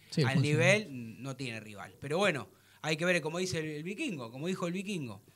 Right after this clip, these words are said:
Speaker 2: ¿Qué dijo el Vikingo? "El problema somos nosotros que no ganamos". Y bueno, por eso, cuando vos no ganás, lo aprovechan otros, Vikingo. Vos fijate que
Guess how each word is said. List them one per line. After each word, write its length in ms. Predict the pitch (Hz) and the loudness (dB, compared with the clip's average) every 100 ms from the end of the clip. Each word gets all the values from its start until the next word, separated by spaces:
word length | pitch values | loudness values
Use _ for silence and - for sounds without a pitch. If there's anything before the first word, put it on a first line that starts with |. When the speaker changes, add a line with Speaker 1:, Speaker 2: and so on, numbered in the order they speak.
| _ | _
Speaker 2:
¿Qué 80 | 185 | 0
dijo 220 | 202 185 | 0 2
el 40 | 185 | 0
Vikingo? 400 | 190 226 240 175 | 0 -2 -2 -2
"El 80 | |
problema 300 | 143 202 190 | 0 -2 -2
somos 180 | 170 175 | -2 -4
nosotros 320 | 175 185 175 | -4 -4 -6
que 80 | 160 | -6
no 100 | 156 | -6
ganamos". 320 | 156 143 117 | -6 -6 -6
Y 40 | 147 | -2
bueno, 260 | 170 110 - | -2 -4 -8
por 140 | 165 170 | -4 -4
eso, 240 | 135 113 | -4 -10
cuando 480 | - 139 143 156 180 | -6 -6 -4 -2 6
vos 140 | 220 | 6
no 80 | 226 | 8
ganás, 340 | 226 294 311 - _ _ _ _ - _ _ | 6 6 2 0 _ _ _ _ -20 _ _
lo 120 | 151 180 | 4 6
aprovechan 500 | 170 190 214 196 196 | 6 4 4 2 0
otros, 260 | 165 131 | 0 -2
Vikingo. 500 | 127 123 139 113 95 _ - | -2 -2 -4 -4 -10 _ -4
Vos 160 | 196 | -2
fijate 360 | 190 202 233 185 | 0 0 0 0
que 260 | 151 131 | 0 -2